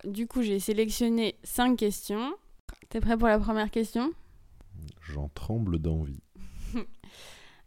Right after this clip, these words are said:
Speaker 1: Alors, est-ce que selon toi, euh, le fait d'être amoureux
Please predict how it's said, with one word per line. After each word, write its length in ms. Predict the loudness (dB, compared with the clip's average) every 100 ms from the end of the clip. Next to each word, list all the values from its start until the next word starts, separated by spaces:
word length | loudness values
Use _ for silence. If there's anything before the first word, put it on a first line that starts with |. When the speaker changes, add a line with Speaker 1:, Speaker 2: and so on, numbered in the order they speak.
| -4
Speaker 1:
Alors, 280 | 0 2 2 -2 -6
est-ce 240 | 0 0 2
que 140 | 0
selon 400 | 0 0 0 0
toi, 480 | -2 2 4 4 2 -2 -16 -20 -20 -20 -6 -2
euh, 800 | 2 2 0 -2 -2 -4 -6 -8 -14 -18 -20 -20 _ _ _ -2
le 240 | 2 4
fait 280 | 6 6 6
d'être 320 | 2 2 0 2
amoureux 800 | 6 8 8 8 8 10 10 8